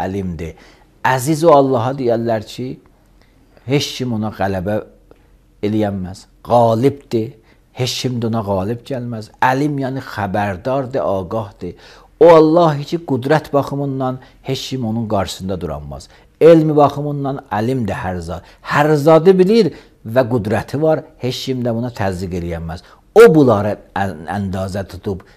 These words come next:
nəzmi veribdir, proqramlaşdırıbdır. Baxsız, bu aləm ən gözəl proqramla bu xatirə ki,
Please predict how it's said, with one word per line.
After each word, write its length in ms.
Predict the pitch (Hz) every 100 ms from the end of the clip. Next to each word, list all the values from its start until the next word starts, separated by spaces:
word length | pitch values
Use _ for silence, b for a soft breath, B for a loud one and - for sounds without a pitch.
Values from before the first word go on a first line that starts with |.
| b
nəzmi 480 | 104 104 95 87 95
veribdir, 420 | 95 92 90 -
proqramlaşdırıbdır. 1200 | 90 95 87 90 87 82 80 - 80 76 _ 76 - B B B -
Baxsız, 480 | 135 - - 165 139
bu 100 | 139
aləm 460 | 143 147 180 185 180 B _
ən 400 | - 185 196 175
gözəl 400 | 143 147 160 160
proqramla 720 | 131 127 120 123 135 131 123 131 131 b b _ _ -
bu 80 | 120
xatirə 480 | - 117 - 120 104
ki, 260 | - 113